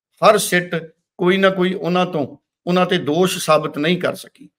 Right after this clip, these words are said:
ਕੋਈ ਵੀ ਸਿੱਟ ਹੈ ਜਿਹੜੀ ਭਗਵੰਤ ਮਾਨ ਸਰਕਾਰ ਦੀ, ਉਹਨਾਂ ਦੇ ਖਿਲਾਫ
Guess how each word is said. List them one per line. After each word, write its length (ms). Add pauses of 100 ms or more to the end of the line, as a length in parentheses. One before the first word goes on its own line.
(340)
ਕੋਈ 240
ਵੀ 140
ਸਿੱਟ 360
ਹੈ 80
ਜਿਹੜੀ 280
ਭਗਵੰਤ 480
ਮਾਨ 240
ਸਰਕਾਰ 380
ਦੀ, 340 (480)
ਉਹਨਾਂ 240
ਦੇ 200
ਖਿਲਾਫ 480